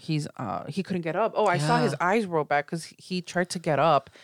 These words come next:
Speaker 1: and his eyes rolled back. And I was like, "Whoa, this is serious." And Sergio was like,
Speaker 2: Mm-hmm.
Speaker 1: "Uh, yeah, I think he really is injured." Um, and yeah, as soon as the ref said that the match is over, we were like, "Okay, this is very serious." And then
Speaker 2: Mm-hmm.
Speaker 1: also,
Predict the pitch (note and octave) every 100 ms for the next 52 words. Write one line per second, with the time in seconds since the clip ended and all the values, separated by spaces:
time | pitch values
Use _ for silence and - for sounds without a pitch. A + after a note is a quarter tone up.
0 | - _ E3 E3 D#3 - D3+ E3 D#3+ C3+
1 | A#2 B2 C3+ D#3+ E3 F3+ E3+ E3 - C#4
2 | C#4+ C#4 C4+ B3+ C#4+ - A#3 A#3+ A3+ F#3+
3 | F#3+ E3+ D3+ D3+ C3+ F#3+ F#3+ F#3+ G3 F#3+
4 | E3 E3+ E3 E3 F3+ F3 E3+ D#3+ D#2+ B2
5 | D3 C3 B2+ B2+ - - - - - _
6 | _ - - F3 D#3+ D3+ C#3+ C#3 G#3 A#3+
7 | F3+ E3 F#3 G3 G#3 - F#3+ F3+ E3+ E3
8 | - - E3 D#3 D#3 _ - D#3 - -
9 | D3 D3 D#3 E3 C#3+ D3+ D#3 C3 D3 C3
10 | - - - - - C#3 C3+ B2 D3 C3+
11 | - - D#3+ F3 E3 D#3+ C3 E3+ D#3